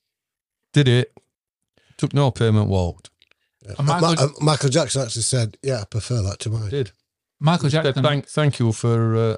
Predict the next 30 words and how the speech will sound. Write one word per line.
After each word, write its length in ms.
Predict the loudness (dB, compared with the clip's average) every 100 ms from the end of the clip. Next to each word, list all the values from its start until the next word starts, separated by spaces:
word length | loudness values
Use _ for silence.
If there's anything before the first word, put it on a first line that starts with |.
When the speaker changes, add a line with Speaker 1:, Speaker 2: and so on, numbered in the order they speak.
| -6
Speaker 2:
Yeah. 160 | -8 -8 -12 _ 0
Speaker 1:
not 180 | 0
just 280 | 0 -2 -2
coming 220 | -2 0 2
in 100 | 2
and 260 | 2 0 0
blazing 420 | 0 0 0 0
a 40 |
solo." 480 | -2 -2 -2 -4 -6
Speaker 2:
Yeah. 140 | -6 -10 _ _ -6
Speaker 3:
Well, 140 | -4
Michael 260 | -2 -4 -4
Jackson 300 | -6 -4 -6
actually 220 | -6 -6
went 140 | -8 -6
for 80 |
his 100 | -6
lunch 300 | -4 -6 -6 -4
when 140 | -6
Eddie 160 | -4 -6
Van 160 | -4 -4
Halen 220 | -4 -4
was 140 | -4
doing 200 | -2 -4
it. 120 | -4 -8 _ _
So 220 | -12 -6 -4
he 80 |
went, 220 | -4 -6 -6
"Okay, 400 | -8 -8 -10 -10
fine." 220 | -12 -16